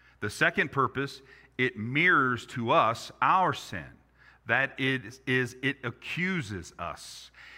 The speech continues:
It helps us see our need for grace.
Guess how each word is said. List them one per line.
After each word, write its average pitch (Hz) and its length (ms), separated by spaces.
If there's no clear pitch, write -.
It 117 160
helps 156 480
us 127 180
see 113 600
our 139 320
need 127 500
for 107 160
grace. 107 800